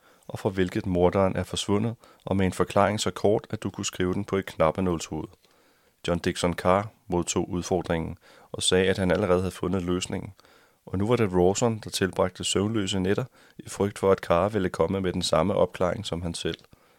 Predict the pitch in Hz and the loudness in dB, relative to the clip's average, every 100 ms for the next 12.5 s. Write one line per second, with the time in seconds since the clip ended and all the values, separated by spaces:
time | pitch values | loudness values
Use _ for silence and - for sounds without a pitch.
0 | _ _ _ _ 98 98 135 127 113 120 | _ _ _ _ -4 -2 0 0 2 2
1 | 110 95 90 90 98 - - 98 90 85 | 2 2 2 2 0 0 -2 0 2 0
2 | 101 95 87 - 90 80 92 82 76 85 | 0 0 0 -2 -4 -4 0 0 0 -2
3 | 87 78 78 - _ _ _ _ - 85 | -2 -2 -6 -12 _ _ _ _ -6 -2
4 | 92 82 85 85 87 85 107 - - 95 | 0 0 0 -2 2 2 0 -4 0 4
5 | 85 - 90 - _ _ _ - 92 101 | 4 2 -2 -4 _ _ _ -4 -2 0
6 | 110 107 110 98 95 - - - 98 85 | 0 0 2 0 -2 -8 -20 -6 -2 0
7 | - 101 - - - _ _ - _ _ | 2 0 0 -12 -20 _ _ -20 _ _
8 | - 92 90 92 95 107 104 - _ 90 | -8 0 2 4 2 0 -4 -8 _ -2
9 | 90 92 90 92 92 - 92 92 113 110 | 0 0 0 0 -2 0 -2 0 -2 -2
10 | - - - - _ _ - 95 90 - | -4 -8 -16 -20 _ _ -2 2 2 0
11 | 110 104 98 - 95 - 90 92 87 87 | 0 0 -2 -4 -8 -8 -8 -4 0 2
12 | 90 101 95 - - | 0 -2 -4 -4 -6